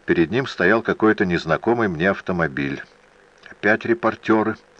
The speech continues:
с отвращением подумал я, шагая по дорожке к дому. Машины Эвелин не было, и я догадался, что эта нянька впустила кого-то в дом. Отперев своим ключом входную дверь,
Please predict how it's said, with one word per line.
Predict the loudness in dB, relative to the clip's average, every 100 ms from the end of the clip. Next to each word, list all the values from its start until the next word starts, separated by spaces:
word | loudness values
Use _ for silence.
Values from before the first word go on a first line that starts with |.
| -20 -20 -8
с | -4
отвращением | 0 0 2 2 2 2 -2
подумал | -2 0 2 2 2
я, | 2 2
шагая | -2 2 2 2
по | 0
дорожке | 0 2 0 -2 -8
к |
дому. | -2 -2 -4 -14 _ -20 -20 -20 -20 _ -6
Машины | -4 0 2 2 2
Эвелин | 2 2 2 0 -2
не | -2
было, | -2 -4 -8 -18 -20 -20 -10
и | -2
я | 0 2
догадался, | 2 2 2 0 -2 -6
что | -2 0
эта | 2 0 -2 -4
нянька | 0 2 2 0 -6
впустила | -4 -6 -6 -4 -2 0 0
кого-то | -2 0 -2 -4 -6
в | -6
дом. | -6 -6 _ _ _ _ _ _
Отперев | -6 -2 2 4 2
своим | 0 2 2
ключом | 2 -2 0 0 0
входную | -2 -6 -4 -4 -4
дверь, | 0 0